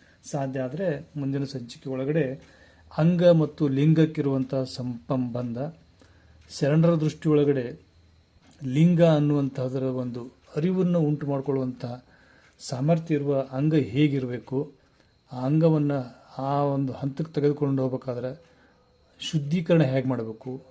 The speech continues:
ಅಂತರಂಗ ಶುದ್ಧಿ, ಬಹಿರಂಗ ಶುದ್ಧಿ ಅಂತ ಹೇಳ್ತಾರಲ್ಲ, ಅದನ್ನು ನೋಡ್ಕೊಂಡ ನಂತರ ನಾವು, ಆ,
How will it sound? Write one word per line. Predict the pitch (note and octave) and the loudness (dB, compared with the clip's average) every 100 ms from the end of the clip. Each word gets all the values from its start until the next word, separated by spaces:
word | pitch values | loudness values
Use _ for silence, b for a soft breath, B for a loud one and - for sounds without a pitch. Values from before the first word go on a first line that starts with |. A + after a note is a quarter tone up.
| C3+ | -8
ಅಂತರಂಗ | C#3 C3+ C3+ | -4 -2 -4
ಶುದ್ಧಿ, | C3 C#3 B2 C3 | -4 -8 -8 -6
ಬಹಿರಂಗ | A#2+ B2+ B2+ B2+ | -6 -6 -6 -6
ಶುದ್ಧಿ | - B2 C3 | -10 -12 -10
ಅಂತ | A#2 | -10
ಹೇಳ್ತಾರಲ್ಲ, | C#3 C3 C#3+ C#3+ | -10 -12 -12 -8
ಅದನ್ನು | D3+ E3+ F3+ F3 | -4 -2 -2 0
ನೋಡ್ಕೊಂಡ | E3 D#3 F3 F#3 E3+ F3 | 0 0 -2 0 0 0
ನಂತರ | G3+ G#3 | -2 -2
ನಾವು, | F#3 D#3 D#3 D#3+ B B B B B B | 2 2 0 -4 B B B B B B
ಆ, | _ | _